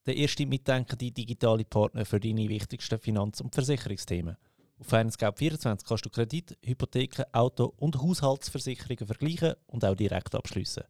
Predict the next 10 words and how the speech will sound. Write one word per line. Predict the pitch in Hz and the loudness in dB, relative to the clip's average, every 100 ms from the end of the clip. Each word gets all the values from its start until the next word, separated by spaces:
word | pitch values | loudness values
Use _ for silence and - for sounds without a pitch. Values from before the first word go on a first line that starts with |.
| _ _ _ | _ _ _
So | - | -2
digital | 127 123 123 117 110 | 0 0 4 6 6
wie | 110 | 4
möglich | 143 165 - - | 2 2 -4 -12
und | - 113 | -10 -2
doch | 101 | 0
so | - 110 | 0 -2
persönlich | 101 95 92 90 | -2 -2 -2 -2
wie | 110 | -4
gewünscht. | - 87 80 - | -2 -4 -2 -8